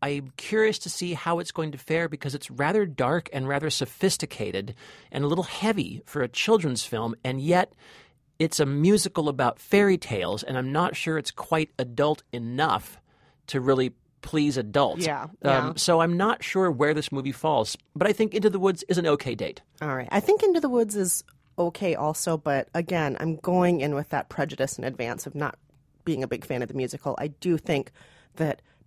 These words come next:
Speaker 2: people who are fans of the musical, are, though, are probably gonna like this a lot because it does look good, too.
Speaker 1: So by process of elimination, that is not your Christmas movie.
Speaker 2: That is not,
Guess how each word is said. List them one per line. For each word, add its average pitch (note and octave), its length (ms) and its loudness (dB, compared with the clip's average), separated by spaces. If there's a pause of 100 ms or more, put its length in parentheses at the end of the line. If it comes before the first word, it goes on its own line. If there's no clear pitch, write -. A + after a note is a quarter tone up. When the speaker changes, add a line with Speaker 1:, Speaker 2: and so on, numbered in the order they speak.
(140)
Speaker 2:
people B3 260 -2
who - 200 -4
are E3+ 200 6
fans D3+ 320 0
of C#3 80 -10
the C#3+ 80 0
musical, C#3 420 -4
are, B2 140 0 (120)
though, D3+ 220 0
are B2+ 120 2
probably D3+ 260 4
gonna C3 180 -6
like - 220 -8
this - 180 -6
a - 60 -8
lot - 220 0
because D3 280 -6
it E3 200 -6
does C#3+ 240 2
look C3+ 240 -8
good, - 200 -8
too. - 140 -10 (340)
Speaker 1:
So - 140 -4
by A#2+ 100 2
process D#3+ 600 -2
of B2+ 80 -2
elimination, B2 720 -2 (360)
that G#2 180 2
is G2+ 120 0
not A2 300 2
your A2 160 -4
Christmas - 420 -4
movie. B2 380 -6
Speaker 2:
That G3+ 240 0
is A#3 160 2
not, D4+ 720 0